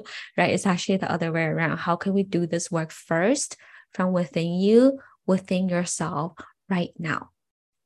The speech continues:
so that you can actually enjoy your life instead of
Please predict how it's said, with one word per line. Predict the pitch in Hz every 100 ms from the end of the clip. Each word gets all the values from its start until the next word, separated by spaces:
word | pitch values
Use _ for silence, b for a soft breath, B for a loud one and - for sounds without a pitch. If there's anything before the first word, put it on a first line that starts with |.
| _
so | - - 180
that | 190 185
you | 185
can | 202
actually | 190 175 - 175 170 - _ _ _ _ _ _ -
enjoy | 190 170 196
your | 196 156
life | 233 247 - - _ _ _ _ _ _
instead | - 190 190
of | 196